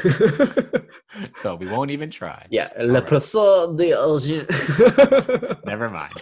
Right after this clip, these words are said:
Speaker 2: <laughs> Clint will try.
Speaker 1: All right, so I asked you,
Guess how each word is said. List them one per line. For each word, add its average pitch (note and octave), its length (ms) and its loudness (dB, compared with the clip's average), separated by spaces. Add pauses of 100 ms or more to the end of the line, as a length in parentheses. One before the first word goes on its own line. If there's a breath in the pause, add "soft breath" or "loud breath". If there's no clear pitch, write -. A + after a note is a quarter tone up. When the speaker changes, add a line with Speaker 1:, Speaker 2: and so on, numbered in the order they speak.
(120)
Speaker 2:
<laughs> - 1040 -8
Clint E3+ 300 0
will E3 140 0
try. E2+ 560 -4 (480 loud breath)
Speaker 1:
All E3+ 80 2
right, D3 240 2
so E3 120 -2
I E3 100 0
asked G3 440 -4
you, C#3+ 340 -8